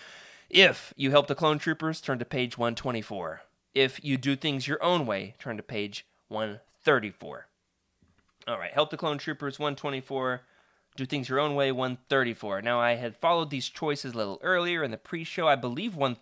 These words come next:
thirty-four leads us to a lengthy section of reading. One, uh, twenty-four is gonna lead us, okay, this is where it gets confusing. The problem with this, doing the books this way, is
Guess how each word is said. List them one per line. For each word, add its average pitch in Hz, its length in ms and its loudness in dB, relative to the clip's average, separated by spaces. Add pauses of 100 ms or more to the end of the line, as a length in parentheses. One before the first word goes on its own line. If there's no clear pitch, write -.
thirty-four 143 580 0
leads 127 540 -6
us 120 220 -6
to 123 260 -8
a 107 120 -6
lengthy 143 520 -6
section 131 480 -4
of 110 180 -14
reading. 156 420 -8 (1300)
One, 135 500 -4 (720)
uh, 135 260 -2
twenty-four 139 840 -6
is 127 300 -10
gonna 127 180 -8
lead 135 220 -6
us, 127 160 -10
okay, 110 420 -4
this 107 220 -8
is 151 160 -12
where 156 120 -4
it 131 120 -8
gets - 200 -12
confusing. 131 520 -10
The - 80 -8
problem 247 380 2
with 143 200 -6
this, 254 280 -6
doing 160 280 -6
the 131 80 -6
books 135 240 -8
this 208 240 -8
way, 127 160 -2
is 123 240 -6